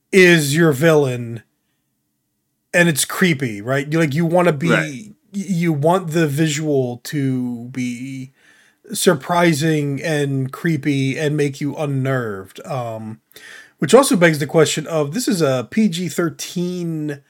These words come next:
Speaker 1: like,
Speaker 2: Oof.
Speaker 1: for mo-, this is a
Speaker 2: This is
Speaker 1: P G thirteen,
Speaker 2: like
Speaker 1: The Batman, but un-, for the most part, it feels like it's, this is not the Batman movie to bring your kids to.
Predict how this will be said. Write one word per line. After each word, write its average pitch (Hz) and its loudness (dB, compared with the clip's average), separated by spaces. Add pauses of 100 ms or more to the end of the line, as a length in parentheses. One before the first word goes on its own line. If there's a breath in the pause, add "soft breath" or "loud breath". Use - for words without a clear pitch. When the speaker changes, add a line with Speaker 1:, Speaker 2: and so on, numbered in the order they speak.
(1300)
Speaker 1:
like, - 8
Speaker 2:
Oof. 196 2
Speaker 1:
for 220 8
mo-, 196 6
this 202 4
is 269 2
a 262 2
Speaker 2:
This 214 6
is 185 2
Speaker 1:
P 202 4
G 185 10
thirteen, 156 6
Speaker 2:
like 127 6
Speaker 1:
The 151 4
Batman, 180 2
but 151 2 (720 soft breath)
un-, 175 2 (880)
for 233 6
the 180 6
most 165 6
part, 269 0
it 165 -2
feels 175 0
like 180 -2 (260)
it's, - -4 (600 soft breath)
this 196 6
is 226 4
not 240 0
the 190 2
Batman 160 4
movie 143 2
to 135 0
bring 139 0
your 143 -4
kids 117 -8
to. 104 -14